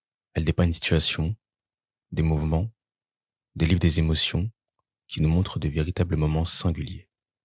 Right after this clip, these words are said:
Avec le cinéma, la vie se définit alors comme l'action, comme une succession de moments mis bout à bout. Des moments de joie, de peine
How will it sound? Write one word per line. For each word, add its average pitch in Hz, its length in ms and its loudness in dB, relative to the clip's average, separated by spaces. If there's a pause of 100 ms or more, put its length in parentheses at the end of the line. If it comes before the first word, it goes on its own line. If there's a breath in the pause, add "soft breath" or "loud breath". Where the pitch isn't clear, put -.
(1080)
Avec 87 220 -4
le 76 60 -2
cinéma, 92 540 2 (1000)
la 78 80 -2
vie 92 100 0
se 90 60 -2
définit 78 280 0
alors - 220 2
comme 82 140 2
l'action, 78 440 0 (360)
comme 123 160 -2
une 143 80 0
succession - 560 0
de 82 80 0
moments 76 240 2
mis 78 140 0
bout - 180 -4
à 76 60 2
bout. - 160 -10 (1300)
Des 82 60 -2
moments 80 240 2
de 82 60 2
joie, 76 400 -4 (1080)
de - 80 0
peine 80 440 -2